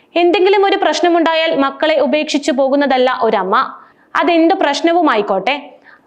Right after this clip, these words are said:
അവരെ ദുഃഖിച്ച് ഒരിടത്ത് ഇരിക്കുകയല്ലല്ലോ, അടിച്ചുപൊളിച്ച് നടക്കുകയല്ലേ. എന്തെല്ലാം പറഞ്ഞാലും കാവ്യ രണ്ടു മക്കളെ നോക്കി ജീവിക്കുന്നു" എന്നായിരുന്നു വേറൊരു കമന്റ്. അതേസമയം കാവ്യയെ പരിഹസിച്ചും മഞ്ജു വാര്യരെ പുകഴ്ത്തിയുമുള്ള കമന്റുകളുമുണ്ട്.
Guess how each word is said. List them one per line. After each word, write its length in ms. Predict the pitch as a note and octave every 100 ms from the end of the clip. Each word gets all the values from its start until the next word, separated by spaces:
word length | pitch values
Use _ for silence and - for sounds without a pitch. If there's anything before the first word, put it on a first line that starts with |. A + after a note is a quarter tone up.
| -
അവരെ 220 | E4 F#4+
ദുഃഖിച്ച് 460 | E4+ E4+ G4+ F4+ F#4
ഒരിടത്ത് 480 | D4 D4 D4 E4 E4
ഇരിക്കുകയല്ലല്ലോ, 840 | B3+ C4 C4 D#4 B3 G#3 G3+ B3 C4+ - - _ _ _
അടിച്ചുപൊളിച്ച് 640 | - A#3 C4 D#4+ D4+ D#4 D#4
നടക്കുകയല്ലേ. 720 | C#4+ C4 C4 D#4+ B3 G#3 A#3+ C4 - - _ -
എന്തെല്ലാം 420 | E4+ E4+ G4 G#4
പറഞ്ഞാലും 500 | G4+ F#4 F4+ D#4 F4
കാവ്യ 380 | F4 D4+ D4+ E4+
രണ്ടു 300 | D#4 C#4+ E4
മക്കളെ 360 | D#4+ D#4 E4
നോക്കി 300 | E4 D#4+ C#4+
ജീവിക്കുന്നു" 580 | D4 A3+ C4+ C#4 D#4+ D#4
എന്നായിരുന്നു 460 | D#4+ D4 C#4+ A#3 C4
വേറൊരു 400 | B3+ B3+ C4 B3+
കമന്റ്. 380 | G#3 F#3+ G3+ C4+ - - _ _
അതേസമയം 600 | F4 F#4+ A4 A4+ F#4+ E4+
കാവ്യയെ 440 | F#4 E4+ D#4 E4 F4+
പരിഹസിച്ചും 720 | F4 D4+ D#4 E4+ F4 E4+ E4+ E4 A#3+
മഞ്ജു 280 | C#4 C4
വാര്യരെ 340 | D#4+ E4 D#4+ D#4+
പുകഴ്ത്തിയുമുള്ള 840 | D#4+ C4+ C#4+ C#4+ E4 D#4+ D4+ D4+ D4
കമന്റുകളുമുണ്ട്. 760 | B3+ C4+ D#4 D4 G#3+ F#3+ G3